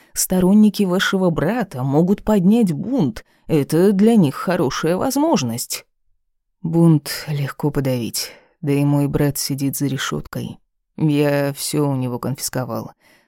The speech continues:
Он бессилен, никто не пойдёт за нищим узником. Даже его земли, доставшиеся ему от нашего отца, принадлежат теперь мне. Вы без всяких сомнений хороший стратег, мой Эмир, и говорите всё верно, но...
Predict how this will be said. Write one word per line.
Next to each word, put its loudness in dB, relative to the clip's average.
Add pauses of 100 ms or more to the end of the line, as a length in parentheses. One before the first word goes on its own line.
Он 2
бессилен, -2 (240)
никто 2
не 2
пойдёт 0
за -2
нищим -2
узником. -6 (240)
Даже 0
его -2
земли, 0
доставшиеся -4
ему -2
от -4
нашего -4
отца, -4
принадлежат -4
теперь -6
мне. -6 (960)
Вы 0
без 0
всяких -2
сомнений -2
хороший -2
стратег, -6
мой -4
Эмир, -6 (260)
и 4
говорите 2
всё -2
верно, -4
но... 2